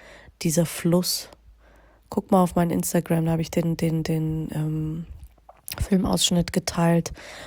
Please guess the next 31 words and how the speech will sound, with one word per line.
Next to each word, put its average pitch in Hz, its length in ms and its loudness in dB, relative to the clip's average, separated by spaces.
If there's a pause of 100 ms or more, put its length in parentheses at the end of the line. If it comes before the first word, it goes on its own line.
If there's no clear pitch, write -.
(120)
von, 165 720 0
ähm, 170 600 -4
The 180 100 6
Wheel 180 180 8
of 165 140 4
Life, 165 420 2
also 165 180 -4
das - 220 -6
Rad 160 200 -4
des - 100 -2
Lebens, 170 440 0 (600)
wo 165 300 0
sie 175 380 2 (100)
in 160 140 0
den 160 120 2
Fluss - 220 0
geschmissen 170 520 0
wird. 160 240 -2 (540)
Und 180 140 2
wo 175 40 8
sie 170 140 6
am 180 80 6
Anfang 180 320 4
so 180 180 4
krass - 300 2
danach 170 320 2
kämpft, - 600 0 (320)
so 196 260 6
krass - 320 4
danach 175 320 4
kämpft 180 560 2